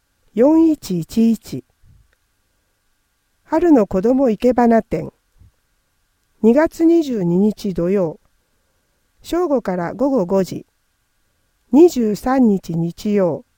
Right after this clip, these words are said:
午前八時半から午後四時。人形劇。三月六日木曜。午前十時から十一時。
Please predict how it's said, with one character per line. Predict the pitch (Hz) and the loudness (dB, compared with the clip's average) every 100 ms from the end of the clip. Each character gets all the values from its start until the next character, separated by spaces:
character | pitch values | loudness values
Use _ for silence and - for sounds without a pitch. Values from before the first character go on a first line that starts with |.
| _ _ _ _ _ _ _ - | _ _ _ _ _ _ _ -6
午 | 330 | -2
前 | 311 233 190 | 0 0 0
八 | 175 - 262 | -2 -2 -2
時 | 262 | 0
半 | 247 247 226 | 2 2 0
か | 160 | -4
ら | 175 - | -8 -4
午 | 196 | -2
後 | 247 190 | -2 -2
四 | 190 180 | -4 -6
時。 | - - _ _ _ _ _ _ _ _ _ _ _ _ _ _ _ _ _ _ _ _ - | -8 -20 _ _ _ _ _ _ _ _ _ _ _ _ _ _ _ _ _ _ _ _ 4
人 | 285 330 | 6 6
形 | 311 302 277 | 6 2 2
劇。 | 196 175 - 147 - _ _ _ _ _ _ _ _ _ _ | 0 -6 -12 -18 -18 _ _ _ _ _ _ _ _ _ _
三 | - 311 359 | -6 0 2
月 | 311 240 - | 2 0 -2
六 | 170 214 240 | 0 2 2
日 | 214 202 | 0 -2
木 | 190 175 208 | -2 -6 -6
曜。 | 196 170 110 _ _ _ _ _ _ _ _ _ _ _ _ _ _ | -4 -4 -6 _ _ _ _ _ _ _ _ _ _ _ _ _ _
午 | 277 320 | -4 0
前 | 285 226 | 4 4
十 | 196 285 330 | 4 0 0
時 | 240 | -2
か | 185 170 | -4 -6
ら | 160 | -6
十 | 147 226 254 | -4 -2 -2
一 | 233 220 190 | -2 -4 -6
時。 | 147 | -6